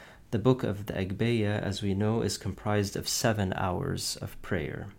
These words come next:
the first hour, the third hour, the sixth hour, and so on. And each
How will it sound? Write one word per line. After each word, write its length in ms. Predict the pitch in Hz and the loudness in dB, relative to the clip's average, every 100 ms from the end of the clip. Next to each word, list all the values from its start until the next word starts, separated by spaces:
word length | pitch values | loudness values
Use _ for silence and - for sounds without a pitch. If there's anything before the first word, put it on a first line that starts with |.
| - | -12
the 60 | 101 | -8
first 400 | - 101 - - | -2 -2 -2 -2
hour, 260 | 90 87 | 0 0
the 140 | 82 87 | -2 -4
third 260 | - 98 - | -2 0 0
hour, 260 | 87 85 | -2 -2
the 80 | 73 | -4
sixth 340 | - 107 - | -4 -6 -6
hour, 300 | - 90 90 | -4 -2 -2
and 160 | 73 - | -6 -6
so 260 | - 104 80 | -2 -2 -2
on. 280 | - - - - - - - - - - | -6 -12 -14 -20 -20 -20 -20 -20 -20 -2
And 200 | 127 117 | 2 4
each 260 | 151 160 | 6 4